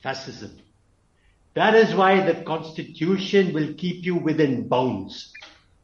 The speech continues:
You can't be arbitrary. You can't be discriminatory. You have to be rational and all the things that the,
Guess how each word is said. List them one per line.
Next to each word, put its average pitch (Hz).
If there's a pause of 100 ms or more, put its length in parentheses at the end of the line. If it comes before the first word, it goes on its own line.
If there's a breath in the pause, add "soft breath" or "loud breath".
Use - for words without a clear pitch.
(320)
You 123
can't 190
be 214
arbitrary. 208 (420)
You 127
can't 156
be 170
discriminatory. 190 (580)
You 117
have 170
to 202
be 160
rational 151
and 123
all 233
the 240
things 202
that 202
the, -